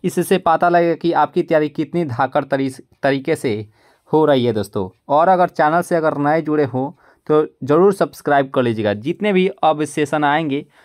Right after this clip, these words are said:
वह सभी बोर्ड से रिलेटेड ही होंगे। अगर इन सेशनों को अगर अच्छे से आप तैयारी कर लेते हैं तो बोर्ड एग्जाम में सौ परसेंट कहते हैं आपसे ऑब्जेक्टिव क्वेश्चन से एक भी प्रश्नोत्तर अब छूटने वाले नहीं हैं दोस्तों। और यहाँ पे प्रश्न आप देख रहे होंगे कि कौन सा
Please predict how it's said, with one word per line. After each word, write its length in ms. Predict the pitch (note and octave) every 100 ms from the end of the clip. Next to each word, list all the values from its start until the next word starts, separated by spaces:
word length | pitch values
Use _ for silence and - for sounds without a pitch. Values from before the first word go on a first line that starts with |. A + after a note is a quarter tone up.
| _
वह 80 | C#3+
सभी 280 | C#3 D#3 F3
बोर्ड 260 | C#3 E3 D3+
से 160 | D#3+
रिलेटेड 460 | C#3+ C#3 C#3+ E3 D3+
ही 60 | D3
होंगे। 280 | D#3+ C#3 C#3
अगर 300 | D3 D3+ E3
इन 220 | E3+ D#3
सेशनों 420 | D#3+ D3+ G3+ A3+
को 80 | G#3+
अगर 200 | F3+ E3
अच्छे 300 | D#3 D3 D#3+
से 120 | D#3
आप 160 | C3+ C3+
तैयारी 260 | D3 C#3 C3
कर 180 | D#3 D#3+
लेते 240 | D3+ D3
हैं 260 | A2+ C3 - _ _ _
तो 80 | D3+
बोर्ड 260 | D3+ G#3+ G#3+
एग्जाम 240 | F3 F#3
में 100 | F#3
सौ 240 | E3+ E3+ F3+
परसेंट 360 | E3+ - D#3+
कहते 280 | D3 D3 C#3+
हैं 220 | D#3 B2 C#3 _ -
आपसे 320 | D#3 - F3+
ऑब्जेक्टिव 540 | E3 D#3+ C#3+ E3 G#3 F#3
क्वेश्चन 340 | E3+ D#3 E3+
से 140 | D3+ D#3 F3
एक 200 | F#3 F3+
भी 120 | C3 D#3+
प्रश्नोत्तर 560 | D3 C#3+ C#3+ C3+ C#3+
अब 380 | - C3+ C3+ C#3+ _ _ _ -
छूटने 340 | F#3 F#3+ G3
वाले 240 | F3 D3 C#3+
नहीं 240 | B2+ C3
हैं 120 | A#2+
दोस्तों। 360 | G#2+ F#2+ - F#2 - _ - - _ _ _ _ - - - - -
और 280 | C#3+ D3 D3+ -
यहाँ 320 | C#3 E3+ F#3 G#3
पे 120 | G3
प्रश्न 380 | G3 F3+ F3 E3+
आप 120 | E3
देख 280 | C#3+ E3 D#3
रहे 120 | E3
होंगे 280 | D#3+ E3 C#3+
कि 140 | C#3 D3+
कौन 300 | F3+ F#3+ F#3
सा 200 | F3+